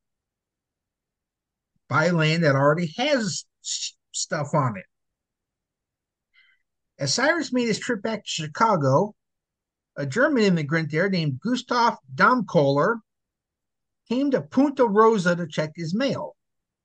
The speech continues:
He had heard that some people from up north were there to look at purchasing Pine Island. Now, Gustav took one of those, um,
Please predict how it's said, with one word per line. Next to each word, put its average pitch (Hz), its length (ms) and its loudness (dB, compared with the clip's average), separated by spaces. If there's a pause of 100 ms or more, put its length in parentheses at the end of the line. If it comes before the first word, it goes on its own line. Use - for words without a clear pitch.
(560)
He 143 100 -6
had 139 100 0
heard 196 200 4
that 220 120 2
some 226 240 0
people 214 400 0
from 175 440 0
up 190 200 -2
north 175 360 0
were 165 140 -6
there 160 240 -2
to 156 100 -2
look 160 240 -2
at 147 160 -8
purchasing 139 580 -4
Pine 123 300 0
Island. 156 300 -2 (1500)
Now, 147 180 0
Gustav 185 640 2
took - 200 -4
one 160 200 0
of 156 80 -2
those, 147 260 2
um, 120 420 2